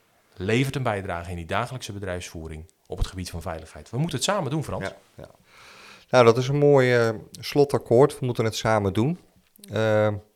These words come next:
Speaker 2: ik was nogal sceptisch toen jij, eh, toen wij elkaar tegenkwamen. En dat jij zei, "Joh, eh, is het niet wat om een podcast samen op te nemen?" En, eh, ik heb diverse keren nee gezegd, hè. Eh, uiteindelijk, eh,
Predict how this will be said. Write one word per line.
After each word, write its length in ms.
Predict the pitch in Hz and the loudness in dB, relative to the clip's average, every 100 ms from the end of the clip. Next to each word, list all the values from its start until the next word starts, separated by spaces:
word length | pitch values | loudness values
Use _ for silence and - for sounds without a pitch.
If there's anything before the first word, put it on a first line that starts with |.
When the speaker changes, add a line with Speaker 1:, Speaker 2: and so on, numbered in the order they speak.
| - | -16
Speaker 2:
ik 120 | 117 | -6
was 220 | 113 104 | -2 -2
nogal 520 | 113 98 98 92 90 - | -2 -2 0 0 -2 -8
sceptisch 580 | - - 104 - 107 - | -12 -6 -6 -6 -8 -6
toen 200 | 101 95 | -4 -2
jij, 340 | 92 87 85 | -2 -2 -4
eh, 40 | 80 | -8
toen 220 | - 92 | -6 -4
wij 100 | 80 | -2
elkaar 300 | 78 82 85 | -2 -6 -2
tegenkwamen. 760 | 98 101 101 - 95 92 95 - - - - _ | 0 0 -4 -2 0 0 -2 -8 -20 -20 -20 _
En 260 | - 87 85 | -10 -8 -6
dat 160 | 87 - | -8 -8
jij 160 | - | -12
zei, 180 | 85 95 | -8 -4
"Joh, 300 | 101 87 82 | -2 -4 -4
eh, 200 | 82 78 | -4 -6
is 80 | 82 | -8
het 100 | - | -6
niet 140 | 101 | -2
wat 140 | 104 90 | 0 0
om 100 | 87 | -2
een 80 | 82 | -2
podcast 420 | 127 113 - 95 | -2 -2 -4 -6
samen 280 | 95 87 87 | -2 -2 -4
op 100 | - | -6
te 80 | 90 | -6
nemen?" 440 | 85 82 85 - | -4 -4 -6 -8
En, 220 | - 80 82 | -10 -12 -12
eh, 220 | - - | -14 -16
ik 100 | - | -16
heb 160 | 87 87 | -16 -8
diverse 300 | 90 95 - | -2 -2 -2
keren 280 | 92 85 | -4 -2
nee 160 | 87 98 | -2 -2
gezegd, 400 | 113 110 117 - | -4 -4 -4 0
hè. 120 | 127 175 _ _ _ _ _ - - - - _ - | -2 -2 _ _ _ _ _ -20 -20 -20 -20 _ -6
Eh, 640 | 101 104 104 101 104 101 98 _ _ - - | -2 2 2 4 4 2 -2 _ _ -20 -8
uiteindelijk, 560 | 95 95 101 98 - - | -4 2 2 2 -2 -2
eh, 320 | 95 90 | 2 2